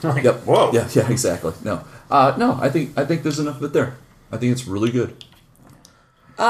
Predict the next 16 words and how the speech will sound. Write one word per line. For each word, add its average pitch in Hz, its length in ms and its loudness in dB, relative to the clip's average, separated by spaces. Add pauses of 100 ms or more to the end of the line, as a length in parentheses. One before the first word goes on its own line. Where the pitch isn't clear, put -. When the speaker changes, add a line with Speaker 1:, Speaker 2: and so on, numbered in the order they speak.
Speaker 3:
I 247 80 -2
would 262 100 0
give - 180 4
it 269 100 -2
three 254 220 -10
five. 240 440 -2
It's 208 300 -4
not 226 180 -2
my 220 100 0
favorite, 220 520 -2
but 220 200 0
it's 214 160 0
definitely, 202 880 0
but 190 160 4
I 196 120 6
definitely 180 760 2